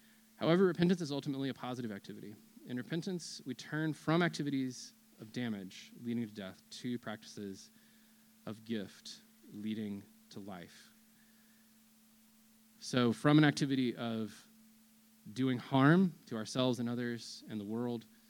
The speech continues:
to an activity of giving ourselves. Um, we're saved from sin and death in order to become participants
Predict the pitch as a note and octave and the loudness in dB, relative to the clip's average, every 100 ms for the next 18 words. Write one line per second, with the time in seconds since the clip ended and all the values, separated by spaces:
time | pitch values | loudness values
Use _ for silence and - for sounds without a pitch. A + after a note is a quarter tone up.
0 | _ _ _ _ - A#2 A2+ A2+ B2 A2 | _ _ _ _ -4 0 0 0 -4 -4
1 | A2+ G#2 G#2 G2 A2 A2 G#2+ G2 F#2+ F#2 | -2 -4 -6 -8 -8 -4 -4 -4 -6 -8
2 | F#2 - - - - _ _ _ _ _ | -10 -12 -14 -16 -18 _ _ _ _ _
3 | _ _ _ _ _ _ _ _ _ _ | _ _ _ _ _ _ _ _ _ _
4 | _ _ _ _ _ _ - G#2 F#2+ F2 | _ _ _ _ _ _ -16 -12 -10 -10
5 | F2 G#2+ - _ _ _ _ _ _ _ | -12 -16 -20 _ _ _ _ _ _ _
6 | C#3+ - F3 F3+ - D3 C#3 E3+ F3 D3+ | 2 6 8 6 6 4 4 2 -2 -2
7 | C3+ C#3 D#3+ C#3+ B2+ C3 C#3 C3 C3+ B2+ | -2 2 0 0 -2 -2 -4 -4 -4 -6
8 | A2+ - C#3 - A#2 G#2+ G#2+ - - | -6 -6 -6 -6 -8 -8 -8 -10 -18